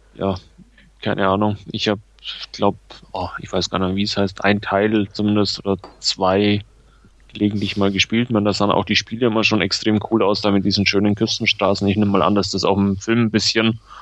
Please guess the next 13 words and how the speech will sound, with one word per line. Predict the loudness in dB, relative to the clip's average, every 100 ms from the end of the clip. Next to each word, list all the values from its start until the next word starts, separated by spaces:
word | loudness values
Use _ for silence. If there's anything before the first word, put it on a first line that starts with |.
| -20 -20 -20 -20 -20 -4
ähm, | 0 2 4
wieder | 4
aufgegriffen | 2 0 -2 0 0 2 2
wird | 2
oder | 2 2
so | 2
mit | 2 2
diesen, | 2 2 0 -4 -16 _ -20 _ _ _
äh, | 0 0 0
idyllisch | -4 0 2 2 2
gelegenen | 0 0 2 2 4
Highways | 2 2 2 2 0
oder | 0 0